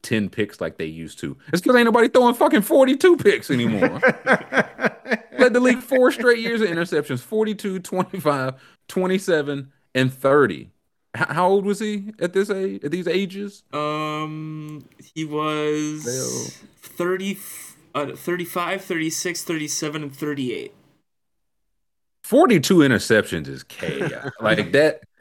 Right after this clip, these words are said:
Speaker 4: Was he just
Speaker 1: in
Speaker 4: throwing
Speaker 1: fourteen
Speaker 4: dump balls?
Speaker 1: games?
Speaker 4: Closing his eyes, I can't even imagine the scenario where, like, the, like, what plays were they running to, uh, <laughs> resulted in that many interceptions?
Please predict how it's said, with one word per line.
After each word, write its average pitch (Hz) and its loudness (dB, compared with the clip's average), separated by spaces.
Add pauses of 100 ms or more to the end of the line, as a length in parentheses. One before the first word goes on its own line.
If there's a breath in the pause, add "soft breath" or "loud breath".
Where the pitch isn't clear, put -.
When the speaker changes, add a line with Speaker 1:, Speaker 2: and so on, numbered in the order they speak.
(120)
Speaker 4:
Was 220 4
he 285 0
just 339 2
Speaker 1:
in 160 6
Speaker 4:
throwing 202 6
Speaker 1:
fourteen 269 6
Speaker 4:
dump 233 6
balls? 226 6
Speaker 1:
games? 302 0
Speaker 4:
Closing 247 2
his 185 -2
eyes, 208 4
I 196 2
can't 254 -2
even 226 0
imagine 185 0
the 185 0
scenario 180 4
where, 143 0
like, 139 0
the, 135 -8
like, 120 -6 (720 loud breath)
what 165 4
plays 302 4
were 151 0
they 135 2
running 123 0
to, 151 -2 (180)
uh, 156 2 (100)
<laughs> 156 -4
resulted 165 0
in 143 -4
that 160 2
many 160 -4
interceptions? 160 -8